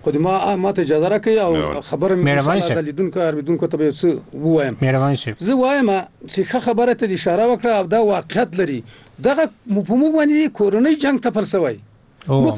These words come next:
Speaker 1: خپل کور کې جنګ لرو. کاش کې له کوم بل ملک سره موږ جنګ درلودی. موږ په خپل کور کې جنګ لرو. هغه قدرت طلبه کسان دغه جنګ ته لمن وهي، جنګ ته ادامه ورکوي، سوله نه غواړي د خپل قدرت په خاطر. کاش کې داسې نه وای.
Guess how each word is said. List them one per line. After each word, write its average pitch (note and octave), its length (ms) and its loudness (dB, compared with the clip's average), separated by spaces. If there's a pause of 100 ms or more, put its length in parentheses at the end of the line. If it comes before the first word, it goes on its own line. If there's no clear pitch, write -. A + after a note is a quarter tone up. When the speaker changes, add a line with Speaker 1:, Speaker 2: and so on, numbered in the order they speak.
Speaker 1:
خپل - 220 0
کور E4+ 260 2
کې E4+ 140 -2 (100)
جنګ C#4+ 160 2 (120)
لرو. F3 280 -2 (280)
کاش D4 200 -2
کې - 60 -4
له D#4 120 2
کوم D4 220 0
بل D4+ 160 2
ملک C#4+ 240 0
سره C#4+ 180 0
موږ C4+ 180 4
جنګ B3+ 240 0
درلودی. G#3 520 0 (320)
موږ B3 180 2
په - 40 -10
خپل D4+ 220 -2 (140)
کور E4+ 200 4
کې D4+ 160 -2 (160)
جنګ E4 180 2 (120)
لرو. F#4+ 280 4 (320)
هغه D4+ 280 0
قدرت C4 380 -4
طلبه D4+ 340 0
کسان D4+ 460 0 (440)
دغه A#3+ 260 0
جنګ B3+ 320 0
ته C4 80 2
لمن C4 300 2
وهي، D#4 400 2 (260)
جنګ B3 600 -2
ته C4+ 80 0 (180)
ادامه A3 300 2
ورکوي، D4+ 580 0 (140)
سوله C4 420 0
نه B3+ 120 2
غواړي D#4 380 0 (220)
د A3+ 60 0
خپل D4+ 300 -2
قدرت A#3+ 320 -2
په D4+ 60 -6
خاطر. G#3 380 -2 (240)
کاش E4+ 260 0
کې G4+ 160 -10
داسې E4 220 0
نه D4+ 120 2
وای. F#3+ 240 0